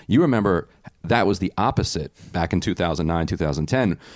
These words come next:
Any moderates who voted for the Affordable Care Act or voted for the climate bill did so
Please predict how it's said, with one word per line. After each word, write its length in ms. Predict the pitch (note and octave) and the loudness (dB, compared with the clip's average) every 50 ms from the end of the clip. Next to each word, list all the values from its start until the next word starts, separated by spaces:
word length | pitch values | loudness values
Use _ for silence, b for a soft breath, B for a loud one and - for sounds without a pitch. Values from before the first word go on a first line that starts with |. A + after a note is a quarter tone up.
| B B B B - | B B B B -2
Any 260 | G#2+ B2 C#3+ C#3+ B2+ | 0 2 2 2 2
moderates 560 | A2+ F#2 G2 G2+ G2+ A2 G#2+ G2 F#2 E2+ - | 2 2 2 2 2 2 2 2 0 0 0
who 140 | - G2 E2+ | -2 -2 -2
voted 400 | D2+ F2 F2+ F#2 F2 F2 D#2+ - | 0 2 2 2 2 0 -2 -4
for 280 | - - F2+ E2+ E2 D#2+ | -2 -2 0 0 0 0
the 120 | D2+ D2+ | -2 -4
Affordable 320 | D2 - F2 D#2 D2+ D2 - | -4 -2 -2 -2 -2 -4 -2
Care 260 | - - B2+ B2 A2+ | 0 0 2 2 2
Act 300 | A2 G#2 G2+ F#2+ - D#2+ | 2 2 0 -2 -4 -4
or 40 | D2+ | -4
voted 220 | E2+ E2+ D2 C#2+ | -2 -2 -2 -2
for 80 | - - | -4 -6
the 80 | D#2+ | -8
climate 400 | - - - G2 A2 A2+ F#2+ - | -6 -4 -2 0 0 0 0 -2
bill 300 | - E2+ D#2+ D#2+ - - B B B B B B B B B B E2 | -2 -2 0 -2 -2 -4 B B B B B B B B B B -4
did 240 | D2 A2+ A#2+ B2 A2+ | 0 2 2 2 0
so 580 | - - - A2+ G2 F#2 F2+ E2 E2+ D#2 D#2 | -2 0 2 2 4 4 4 4 4 2 -2